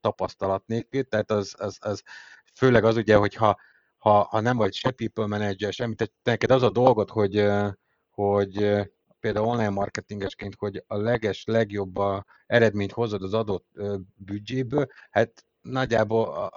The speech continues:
annyi van, annyi van a kezedben, hogy akkor valahogy tényleg próbáld kisajtolni az ügynökségből, hogy a leges, legtöbbet és a legjobban, ö, próbál, ö, kihozni.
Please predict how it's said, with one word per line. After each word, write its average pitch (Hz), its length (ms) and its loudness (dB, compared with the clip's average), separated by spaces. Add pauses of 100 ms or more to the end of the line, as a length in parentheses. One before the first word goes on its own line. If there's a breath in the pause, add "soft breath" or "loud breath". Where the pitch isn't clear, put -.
(120)
annyi 110 260 -2
van, 101 120 -2
annyi 113 160 0
van 101 160 0
a 95 60 -4
kezedben, 110 500 -2
hogy 113 200 -2
akkor 110 240 -6
valahogy 110 380 -2
tényleg 98 280 -2
próbáld 101 400 -4
kisajtolni 101 540 -8
az 98 120 -8
ügynökségből, 101 580 -6
hogy 101 80 -4
a 107 60 0
leges, 101 340 0
legtöbbet 101 480 -6
és 98 140 -10
a 107 60 -6
legjobban, 98 520 -6 (380 loud breath)
ö, 98 140 -4
próbál, 104 380 0
ö, 104 320 -4
kihozni. 104 380 -4